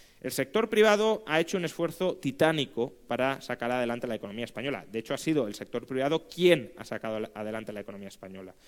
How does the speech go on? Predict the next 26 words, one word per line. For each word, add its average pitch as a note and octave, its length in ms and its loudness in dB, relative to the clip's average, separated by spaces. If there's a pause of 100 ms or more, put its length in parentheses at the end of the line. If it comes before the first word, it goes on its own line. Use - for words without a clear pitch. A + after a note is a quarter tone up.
(340)
Eh, A#2+ 120 -4
por C#3 160 -2
un F3 100 2
lado, G3+ 440 4 (140)
el C3 100 -6
sector E3+ 280 -2
privado F#3+ 360 4
ha D3+ 80 4
hecho D#3+ 140 0
un D#3+ 40 -4
esfuerzo D#3+ 320 -2
titánico E3+ 640 0
por G3+ 360 2
desendeudarse. D3 1120 2 (640)
Entre B2 300 -2
el D3 80 2
año E3+ 200 2
dos C3+ 180 0
mil C#3+ 200 -2
nueve C#3+ 440 4
y A2+ 60 0
la A2 100 0
actualidad, C3+ 640 0
el C#3+ 80 0
sector C3 320 -6
privado D3+ 420 0